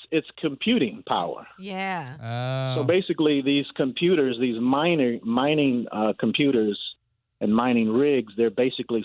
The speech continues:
Speaker 1: solving math problems, which was another thing that caught me as an educator. I'm thinking, "Wow, you know, money based on math, you know, it doesn't even come into con-, into existence without the mining rigs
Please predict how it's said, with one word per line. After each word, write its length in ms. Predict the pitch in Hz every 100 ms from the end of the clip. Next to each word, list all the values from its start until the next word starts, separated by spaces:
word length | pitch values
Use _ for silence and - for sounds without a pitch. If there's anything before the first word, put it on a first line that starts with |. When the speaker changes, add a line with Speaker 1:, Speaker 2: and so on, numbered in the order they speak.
| -
Speaker 1:
solving 400 | 127 117 104 104
math 260 | 113 120 113
problems, 460 | - 101 80 90 98
which 120 | 165
was 160 | 135 117
another 420 | 113 127 139 113 -
thing 220 | 120 113
that 180 | 104 -
caught 300 | - 151 -
me 160 | 95
as 140 | 98 95
an 80 | 110
educator. 440 | 135 - - 98
I'm 140 | 101 101
thinking, 320 | 107 95 95
"Wow, 360 | 113 104 87 - - - - _ _
you 80 | 113
know, 100 | 92
money 320 | 101 117 104
based 460 | 87 110 104 - - - - 64 - - -
on 240 | 101 98
math, 340 | 120 95 73 - -
you 100 | 107
know, 120 | 104 98
it 40 |
doesn't 240 | 117 113
even 160 | 113 104
come 160 | - 107
into 180 | 92 -
con-, 240 | 104 95 - 98 -
into 240 | 107 104 98
existence 680 | 85 113 151 - 101 92 -
without 520 | 101 95 110 104 98 - _ _ _ _ _ _ _ _ -
the 160 | 110 104
mining 460 | 107 123 127 113
rigs 440 | 104 101 98 90